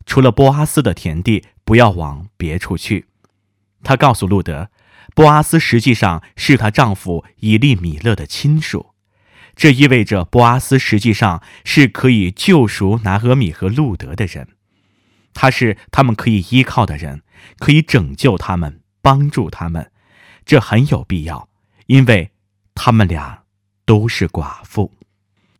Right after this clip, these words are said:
一天晚上，拿俄米打发路德到收割的人睡觉的那个打谷场去。路德叫醒了波阿斯，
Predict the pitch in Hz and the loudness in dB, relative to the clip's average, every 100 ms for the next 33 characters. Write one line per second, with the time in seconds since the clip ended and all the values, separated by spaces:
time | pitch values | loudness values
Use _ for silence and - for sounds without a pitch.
0 | _ - 135 - 120 104 78 - 90 - | _ 0 0 4 2 2 0 -2 -2 -4
1 | _ _ _ _ _ _ _ 117 147 165 | _ _ _ _ _ _ _ 2 4 6
2 | 185 131 123 127 90 80 113 123 135 95 | 4 6 4 2 -2 0 2 2 2 0
3 | 82 76 101 - 117 92 80 - 123 131 | -2 -4 -4 0 2 2 0 2 2 4
4 | 131 117 85 78 95 - 131 101 123 98 | 2 2 0 -2 -2 0 2 2 2 0
5 | 87 82 85 107 92 85 85 92 101 117 | 0 -6 -2 0 0 -4 -4 -2 2 0
6 | 123 76 - - 104 - _ _ _ _ | 0 -6 -10 -4 -4 -4 _ _ _ _
7 | _ _ _ - 143 135 110 117 143 117 | _ _ _ -2 4 4 4 2 4 2
8 | 104 82 87 110 104 113 110 113 110 | 0 -4 -2 0 2 0 -2 0 -2